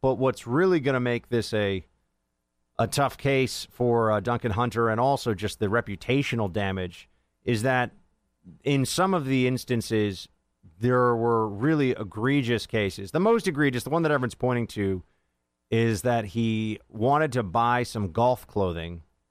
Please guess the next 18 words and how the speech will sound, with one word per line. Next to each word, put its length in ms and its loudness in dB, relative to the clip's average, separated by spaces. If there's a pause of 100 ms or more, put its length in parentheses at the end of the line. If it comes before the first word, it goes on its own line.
(400)
and 540 -2 (460)
told 380 2
his 200 0
treasurer 880 0
that 280 0
it 140 -10
was 580 -2 (800)
golf 380 0
balls 380 2
for 160 -6
some 200 -2
wounded 480 0
warriors. 720 -14 (1500)
Uh, 200 -6
but 100 -2
it 40 2
was 120 0
actually 340 -2